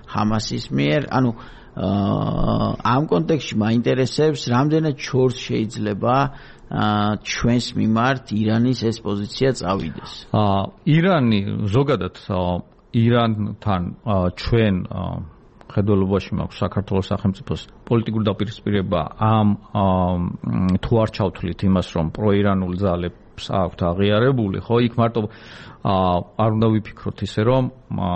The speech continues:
Speaker 2: მხოლოდ ირანის გავლენის ქვეშ არიან. ეს არ ყოფილა ჩემი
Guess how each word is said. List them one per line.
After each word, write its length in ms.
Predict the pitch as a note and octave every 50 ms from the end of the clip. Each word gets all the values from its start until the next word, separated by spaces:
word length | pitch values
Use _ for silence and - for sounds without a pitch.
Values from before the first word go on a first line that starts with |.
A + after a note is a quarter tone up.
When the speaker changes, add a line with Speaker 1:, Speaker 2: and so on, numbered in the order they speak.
| F2 F2 E2+ E2+ E2+ E2+ E2 D#2+ D#2 - - - - - - - - - - - - - - - -
Speaker 2:
მხოლოდ 480 | - G2 - - - - G#2+ G2+ G#2+ G2
ირანის 380 | G2+ G2 F#2 F#2 F2 F#2 G2+ G2+
გავლენის 420 | G#2 F#2+ F2 E2+ F2 E2+ F2+ F#2+
ქვეშ 240 | - - A2 G2+ -
არიან. 340 | - F2+ - - G1+ G1+ - - - - - - - - - - - - -
ეს 360 | - C#3+ C#3 A2+ - - - - -
არ 240 | - A#2 G#2+ G#2+ A2+
ყოფილა 440 | - A#2 G#2+ - - - C3 C3+ C#3
ჩემი 340 | - - C#3 B2 A2+ A2